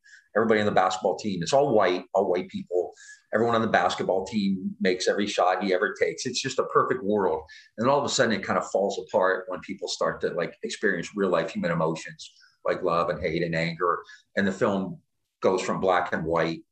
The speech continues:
to, to, to color. And you start to see these themes of, like,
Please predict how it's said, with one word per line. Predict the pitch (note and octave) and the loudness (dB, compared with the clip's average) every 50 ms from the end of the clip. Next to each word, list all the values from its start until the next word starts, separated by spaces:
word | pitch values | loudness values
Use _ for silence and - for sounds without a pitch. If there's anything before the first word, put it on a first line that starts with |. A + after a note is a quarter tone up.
| _ _ _ _ _ _ _ _ - | _ _ _ _ _ _ _ _ -2
to, | - G2 C#2 - - - | 0 0 0 -2 -4 -2
to, | - A#2 F#2 F2 F2+ - | 0 0 2 2 0 -2
to | - - - | -4 -6 -2
color. | - - G#2+ G2+ G#2 G#2 G2+ F#2+ F#2+ F#2+ A2 - - _ _ _ _ _ - | 2 2 2 4 4 4 2 2 2 2 0 -2 -6 _ _ _ _ _ -2
And | G2+ G2 | -2 0
you | F#2+ | 0
start | F#2+ - - G#2+ F#2+ - | 0 0 0 0 0 0
to | - F#2 | -2 -4
see | - - G#2+ F2+ E2+ F2+ F2 D2+ | -4 -2 -2 -2 -2 -2 -4 -4
these | F2 F2 E2 - - - | -4 -4 -4 -6 -6 -6
themes | F#2+ F2 E2+ F2 E2 D#2+ | -4 -2 -2 -2 -4 -4
of, | F2+ - | -4 -4
like, | E2 D#2+ D#2 - | -2 -4 -4 -4